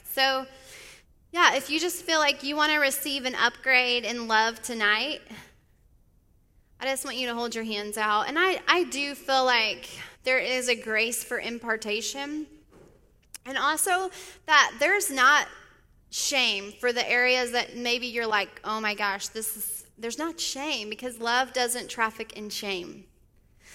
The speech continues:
So we're not operating in shame. For all of us, there's areas where we have to recreate neural pathways because maybe we grew up loving like this or we grew up like that or we've learned things along the way.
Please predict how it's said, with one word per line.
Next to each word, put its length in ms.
So 120
we're 80
not 180
operating 460
in 100
shame. 540
For 340
all 260
of 120
us, 200
there's 260
areas 500
where 120
we 120
have 380
to 140
recreate 640
neural 300
pathways 760
because 300
maybe 320
we 180
grew 240
up 220
loving 360
like 280
this 420
or 140
we 160
grew 220
up 200
like 220
that 360
or 160
we've 360
learned 420
things 300
along 280
the 100
way. 440